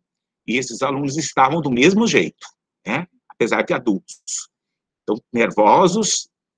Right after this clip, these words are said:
mas querendo apresentar. E aí, esse foi o Maculelê. Depois a gente tem um vídeo dele, pra tá mostrando rapidamente, se der tempo, eles lá. E aí você vê que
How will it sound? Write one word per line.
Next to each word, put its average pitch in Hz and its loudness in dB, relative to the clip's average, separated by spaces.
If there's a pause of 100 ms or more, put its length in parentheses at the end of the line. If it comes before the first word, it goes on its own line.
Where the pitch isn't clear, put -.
(640)
mas 101 0
querendo 139 -2
apresentar. 156 -4 (1700)
E 104 0
aí, 120 2
esse 120 0
foi 113 -6
o 117 -2
Maculelê. 165 0 (220)
Depois 123 -6
a - -6
gente 123 -6
tem 131 -6
um 120 -4
vídeo 107 -8
dele, 147 2 (160)
pra 90 -6
tá 117 -8
mostrando 107 -6
rapidamente, 117 -6
se 110 -6
der 127 -2
tempo, 170 -2 (400)
eles 120 0
lá. 110 2 (720)
E 117 2
aí 117 4
você 123 2
vê 120 4
que - -12